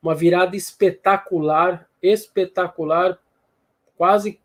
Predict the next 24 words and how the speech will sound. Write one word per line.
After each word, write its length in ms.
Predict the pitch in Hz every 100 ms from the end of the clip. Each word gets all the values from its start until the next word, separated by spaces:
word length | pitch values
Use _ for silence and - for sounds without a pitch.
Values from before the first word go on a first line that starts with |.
| _ _ _ _ _ _ _ -
enlouquecendo 800 | 170 196 196 214 - - 202 208
a 40 |
molecada 800 | 190 185 165 - 170 190 196 185
na 180 | 180 170
Neoquímica 580 | 175 170 - 175 170 160
Arena, 380 | 151 165 185 175
com 120 | 170
mais 240 | 170 202
de 80 | 185
trinta 420 | 175 185 185 185
mil 200 | 165 185
pessoas. 1000 | 190 165 147 - 160 175 190 185 - - _ _ _ _ _ _ _ _ _ _ _ _
Os 60 | -
jogadores 400 | 151 156 165 175
jamais 420 | 185 160 170 196
vão 120 | 196
esquecer 500 | 190 - 190 165 -
esse 240 | 175 - 165
dia 300 | 143 156 156
aí, 360 | 147 165 175 _ _ _ _ _
certamente, 1080 | - - 170 165 160 156 175 170 190 175 - -
de 140 | 156
ter 160 | 151 175
vivido 960 | 175 147 147 190 185 175 156 147 147